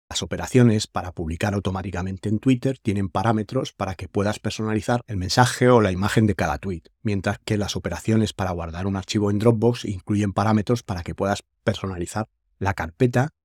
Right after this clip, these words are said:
y el nombre del fichero con el que éste se guardará. Cada paso de una tarea, además de realizar la operación prevista, va a entregar el resultado al siguiente paso, de forma que la información de un paso puede ser compartida y utilizada por los siguientes a medida que se va ejecutando y que vas avanzando en la tarea.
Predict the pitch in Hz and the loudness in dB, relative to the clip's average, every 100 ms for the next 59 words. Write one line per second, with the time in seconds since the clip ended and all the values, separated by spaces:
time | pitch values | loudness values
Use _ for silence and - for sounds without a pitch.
0 | _ - 101 95 101 107 110 110 107 104 | _ -4 0 2 2 4 4 4 2 0
1 | - 113 117 110 95 90 85 - 101 - | 2 2 4 2 2 -2 -6 -4 -2 -2
2 | 95 82 76 78 117 - _ _ _ _ | 0 -2 -2 -2 -2 -4 _ _ _ _
3 | _ 98 98 95 131 131 123 120 113 123 | _ -4 -2 0 2 6 6 6 4 4
4 | 131 151 - 104 98 107 107 113 98 95 | 2 2 -2 -2 0 0 0 0 0 -2
5 | - 107 87 - - 104 101 113 120 - | -2 -2 -2 -4 -4 -4 0 4 4 2
6 | 117 123 107 104 110 - 107 120 117 98 | -4 -6 -4 0 2 2 2 4 4 2
7 | 95 101 - 113 123 - 117 110 - 101 | -2 -4 0 2 2 0 -2 0 0 2
8 | 104 87 82 67 - - _ _ _ - | 2 0 -6 -8 -10 -10 _ _ _ -12
9 | 101 - 110 110 - 101 98 101 - 95 | -6 0 4 4 2 0 0 -4 -4 -4
10 | 90 - 110 107 104 117 - 113 107 95 | -4 0 2 2 0 -2 -2 -2 -2 -2
11 | 110 - 104 117 - 117 113 107 110 101 | -4 -2 -2 -2 2 2 2 0 0 -2
12 | - 107 120 - _ - 98 95 - 98 | 0 0 -2 -6 _ -4 -4 -2 -2 2
13 | 110 110 117 107 95 101 107 110 104 - | 4 4 2 2 0 -2 -2 -2 -4 -2
14 | 95 107 101 - 107 110 113 107 110 113 | -2 -2 -2 -2 0 2 2 2 2 0
15 | 98 101 104 110 98 90 - 104 90 85 | 0 0 2 0 0 0 2 2 2 -2
16 | 73 - 87 - | -4 -6 -10 -12